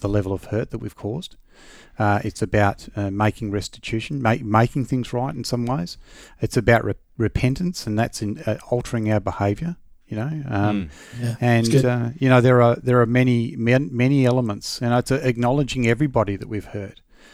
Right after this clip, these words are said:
Speaker 1: You know, what comes with this, and this is a twelve-step work, is this heart of making amends. And it's beautiful as Christians when we live our lives to make amends, because God does something in us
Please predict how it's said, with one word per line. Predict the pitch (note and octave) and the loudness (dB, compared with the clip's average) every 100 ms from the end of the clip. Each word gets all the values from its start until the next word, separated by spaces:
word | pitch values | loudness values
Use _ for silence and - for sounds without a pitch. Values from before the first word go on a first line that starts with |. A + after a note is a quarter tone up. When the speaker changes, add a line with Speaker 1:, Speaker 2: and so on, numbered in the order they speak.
| - | -4
Speaker 1:
You | D3 | 4
know, | C#3+ C3 D3 - | 6 6 2 -12
what | C3 C3 - | -6 -6 -4
comes | - D3+ D#3 A#2 | 0 2 2 0
with | A2+ G#2+ | -2 0
this, | G2+ - | -4 -2
and | A2+ | -2
this | A2 - | -2 -2
is | G#2 | -4
a | A#2 A2+ - - | -4 -6 -12 -4
twelve-step | B2+ A2+ - C3+ C#3+ | 0 0 0 -4 -2
work, | B2 G#2 G2+ - | -4 -4 -6 -2
is | A2+ - - - - - - _ | -2 -2 -12 -20 -20 -20 -20 _
this | A#2 - | -6 -2
heart | B2 C#3 C#3+ - | 4 4 4 0
of | A#2 - | -4 -4
making | A2+ A2+ A#2 A#2 | 2 2 2 0
amends. | G#2 G#2 G2 G2+ - - _ _ _ _ _ - | 0 0 -4 -6 -14 -20 _ _ _ _ _ -2
And | C3 | 0
it's | B2+ - | 0 -2
beautiful | - B2+ C#3+ D3 C3 | -2 2 2 2 2
as | A#2+ - | 0 0
Christians | C3+ - - A2+ A#2+ | -4 -4 -6 -6 -2
when | A#2+ | 0
we | A#2+ C#3 C#3+ | 2 2 2
live | B2 B2+ A#2 A#2+ C3+ - _ - | 0 2 2 2 -6 -12 _ -6
our | B2 A#2 | 2 4
lives | A2+ A2+ G#2+ G#2+ - | 4 4 2 -2 -10
to | - G#2+ G#2+ | -8 -4 -2
make | G2+ G2+ G#2 | -2 -2 -2
amends, | G#2+ G#2 G#2 G2 - - - - | -4 -4 -4 -6 -12 -20 -20 -10
because | - - A#2+ | -8 -2 -4
God | - B2+ D3+ | -2 -4 -2
does | C3 A#2+ G#2 | 0 0 0
something | B2+ A#2 - A2+ | -2 -4 -4 -4
in | A#2+ G#2 | -4 -2
us | G#2+ A2 A2 - | 0 0 -4 -12